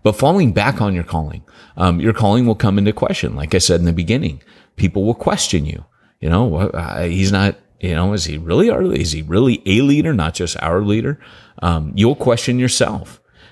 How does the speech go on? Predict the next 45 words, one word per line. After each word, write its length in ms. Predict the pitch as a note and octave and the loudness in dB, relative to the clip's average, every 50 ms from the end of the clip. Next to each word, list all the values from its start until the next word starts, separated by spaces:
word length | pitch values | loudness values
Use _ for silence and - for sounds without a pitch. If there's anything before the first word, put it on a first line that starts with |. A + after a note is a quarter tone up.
| _ - | _ -2
And 120 | G#2 A#2 | 2 2
Lloyd-Jones 420 | B2+ D3 D3+ B2+ B2+ C3 C#3 C3 - | 4 4 4 2 2 0 0 0 0
says 220 | - G#2+ G2 F#2 | 0 0 0 0
you 120 | F#2+ G2+ G2 | 0 0 2
need 220 | G#2+ A#2+ C3+ G#2+ | 2 2 2 2
to 60 | G2+ | 0
start 500 | G2+ - - - - - F#2+ G2+ - - | -2 -2 -2 -2 0 2 2 2 2 0
by 120 | - G2 E2+ | -2 -4 -4
comforting 640 | - - - - F2+ F2+ - - F#2 E2+ E2 D#2 D2+ | -4 -4 -4 -2 -2 -2 -2 -4 -2 -2 -2 -4 -4
yourself 360 | D2+ - - - A#1+ - - | -4 -4 -4 -6 -6 -8 -10
that 100 | - - | -6 -2
I 120 | F#2 A#2 C#3+ | 0 0 2
was 280 | G2+ F2 - - - | 2 2 2 2 0
called 320 | - - F2+ E2+ F2 E2+ - | -2 -2 -2 -2 -2 -2 -4
to 100 | - - | -8 -12
this, 340 | - - - - - - - _ _ _ _ _ _ - | -12 -12 -10 -10 -12 -12 -14 _ _ _ _ _ _ -10
and 120 | - - F#2 | -4 0 0
I 80 | B2 | 2
didn't 200 | E3+ G3+ D3 A2+ | 2 2 2 0
call 320 | - - - - F#2 G2 G2 | -2 -4 -4 -2 0 2 2
myself 520 | F2 C#2+ D2 - - - D#2+ D#2+ - - | 2 0 -2 -2 -2 0 0 -2 -2 -6
to 80 | - - | -12 -14
this. 360 | - - D#2+ - - - - _ _ - - - - | -14 -16 -18 -20 -20 -20 -20 _ _ -20 -14 -6 -2
Now, 80 | - A3 | 0 0
if 100 | A#2 - | 2 2
you 40 | B2+ | 2
did 200 | B2+ D3+ D3 D3 | 2 2 2 2
call 180 | - D3 C#3 D3 | 2 2 4 4
yourself 340 | C#3+ C3 - - B2+ B2+ - | 2 2 2 2 0 0 2
to 120 | - D#3 | 0 0
it, 180 | D#3 - - - _ - | 0 0 -4 -10 _ -2
yeah, 160 | - G#2+ F2+ D#2 | 0 0 0 0
look, 360 | D2+ B1 B1 - - - - | 0 -4 -6 -8 -8 -8 -10
I 80 | G1+ | -8
can't 220 | - - F#2+ D2+ A1+ | -4 -2 -2 -2 -2
help 240 | E2 D#2+ C#2+ - - | -2 -6 -6 -8 -12
you, 100 | - - - _ _ _ _ _ _ | -16 -18 -18 _ _ _ _ _ _
right? 320 | - E2 E2 F2 F#2 F#2 - - _ _ _ _ _ _ _ - | -6 -2 0 0 0 -2 -4 -8 _ _ _ _ _ _ _ -4
Um, 340 | - E2+ E2 D#2 D2 C#2+ - _ _ _ _ _ _ | -2 -2 0 -2 -2 -6 -8 _ _ _ _ _ _
everybody 800 | - C#3+ E3+ F#3+ A3 F#3+ A#2 F2 D#2+ D#2+ D#2 C2+ C2+ D2+ D2+ - _ _ | 0 0 0 0 0 -2 0 0 -2 -2 -4 -6 -12 -14 -16 -18 _ _
should 300 | - - - - G#2+ F#2+ | -8 -4 -2 0 0 0
have 520 | F#2 F#2 G#2 G2 F#2 F2+ F2+ F2 E2 D#2+ - - - | 0 0 0 0 2 2 0 0 -2 -4 -8 -6 -2
a 120 | G#2 G2 F2+ | -2 -2 -2
calling 500 | - - A#2+ A#2+ A#2 G#2 G2 F2+ F2 E2+ | -2 0 2 4 4 4 4 4 2 2
story 600 | - - - - - - - C#2+ D#2+ F#2+ B2 | 0 -2 -4 -4 -4 -4 -4 -2 -2 -2 -2